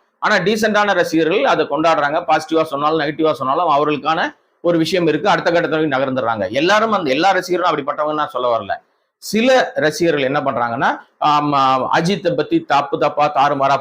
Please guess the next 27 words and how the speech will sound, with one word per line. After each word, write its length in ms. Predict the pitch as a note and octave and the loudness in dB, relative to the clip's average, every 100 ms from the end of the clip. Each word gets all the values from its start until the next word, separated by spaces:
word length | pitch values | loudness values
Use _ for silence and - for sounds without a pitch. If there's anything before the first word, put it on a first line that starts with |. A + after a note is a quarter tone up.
| A#2 | 0
போடுறது, 240 | B2 B2 | -2 0
ரஜினியை 340 | C3+ C#3 E3 D#3 | -2 0 -2 -2
பத்தி 200 | C3+ B2+ | -2 -4
தப்பு 220 | C3 C3+ | -6 -4
தப்பா 300 | C3 C3 C3 | -4 -2 0
தாறுமாறா 420 | C3 B2 B2 B2 - | -2 -2 -2 -2 -2
போடுறது, 380 | - C#3 D#3 C3+ | -4 -2 -4 -2
விஜயை 360 | C#3 F3+ G#3 | -2 0 0
பத்தி 260 | E3+ C#3 C3 | 0 -4 -4
தப்பு 220 | B2 C3 | -6 -4
தப்பா 300 | C3 B2+ C3+ | -6 -2 -2
தாறுமாறா 380 | B2 B2 B2 A#2 A2+ | 0 -2 0 -2 -2
போடுறது, 340 | A2 A2 C#3+ D#3+ _ - | -6 -2 -4 -4 _ -4
எல்லாம் 260 | D3+ G#3+ | 0 2
ஒரு 140 | F#3 G3+ | 4 4
ஒரு 180 | F#3+ | 4
ரசிகரும் 360 | F#3+ F#3 G3+ F#3+ | 2 0 0 0
மாத்தி 160 | D#3 D3+ | -2 -2
மாத்தி 240 | D#3 D#3+ | -2 -4
பண்ணிக்கிறது 320 | C#3 C3 B2 A2 | -4 -4 -6 -4
தான் 160 | A#2 | -6
இது. 160 | G#2 F#2+ _ _ - | -6 -14 _ _ -6
இதுல 260 | F3 A3 | 0 2
வந்து 300 | G#3+ E3+ G#3 D3+ | 2 2 0 0
கோட் 240 | F#3 A3+ | 0 0
சம்பந்தமாக 760 | G3 D3 C3+ C3 A#2+ A#2+ F3 | -2 -4 -2 -2 -2 0 0
ஒரு, 460 | D3+ C#3+ D3+ B2 - | 2 2 2 0 -2